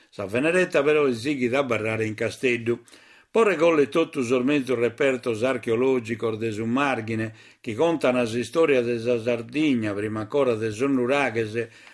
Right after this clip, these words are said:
finza da su Medioevo e pusti su millesettecentos, e ma com'era fi stato fatto più di trenta anni fa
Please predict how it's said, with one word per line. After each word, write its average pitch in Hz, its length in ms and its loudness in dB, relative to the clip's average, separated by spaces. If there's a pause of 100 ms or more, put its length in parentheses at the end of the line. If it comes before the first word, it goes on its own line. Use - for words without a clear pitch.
(160)
finza 151 440 2
da 127 160 2
su 131 160 -2
Medioevo 135 760 2
e 113 60 -2
pusti 131 460 -4
su 110 200 -4
millesettecentos, 123 1200 -2 (400)
e 117 100 -6
ma 131 160 2
com'era 180 400 2
fi 143 160 -2 (120)
stato 151 320 0
fatto 135 440 0
più 143 300 0
di 123 180 -2
trenta 120 360 -2
anni 131 180 0
fa 156 320 -2